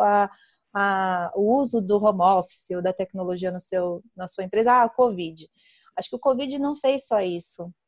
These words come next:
para as organizações. Ele trouxe um, um, um,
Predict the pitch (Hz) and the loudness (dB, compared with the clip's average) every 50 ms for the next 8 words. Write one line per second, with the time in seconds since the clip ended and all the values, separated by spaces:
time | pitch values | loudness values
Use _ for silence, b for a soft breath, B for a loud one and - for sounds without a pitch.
0 | _ _ - 185 185 180 180 180 185 185 180 180 180 175 175 170 180 175 175 - | _ _ -4 -2 0 0 -2 -2 -4 -4 -4 -4 -6 -8 -6 -6 -6 -6 -6 -10
1 | - 160 160 160 165 170 170 185 190 190 - 196 208 220 240 254 254 247 - - | -12 -12 -10 -10 -10 -8 -8 -8 -8 -6 -4 -2 0 2 2 0 -2 -6 -10 -14
2 | 180 - b b b b b b b b b _ - 196 196 202 202 202 - 208 | -14 -14 b b b b b b b b b _ -12 -8 -8 -6 -8 -8 -8 -10
3 | 208 202 202 196 190 190 190 185 190 - 202 190 185 185 185 180 180 180 180 190 | -10 -8 -8 -10 -10 -12 -12 -14 -14 -14 -12 -12 -10 -12 -12 -14 -16 -18 -20 -20